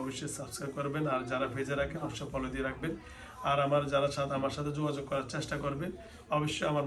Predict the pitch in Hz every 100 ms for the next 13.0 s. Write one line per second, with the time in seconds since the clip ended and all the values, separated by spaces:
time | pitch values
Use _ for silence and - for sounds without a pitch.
0 | 135 131 135 135 139 135 135 139 135 156
1 | 196 - - - - - 147 143 143 147
2 | 143 139 143 143 143 143 139 139 139 147
3 | 143 143 156 160 147 143 139 151 143 147
4 | 135 139 135 143 139 131 131 131 135 131
5 | 123 131 131 135 147 143 139 139 127 131
6 | 120 117 127 120 117 - - 262 226 226
7 | 170 160 156 147 151 151 151 151 165 160
8 | - - - - 131 147 151 147 151 -
9 | - - - - - 165 165 - 151 151
10 | 156 147 156 190 - - 208 196 214 -
11 | - - 160 170 - - - - - 160
12 | 156 151 160 165 165 151 151 - 143 127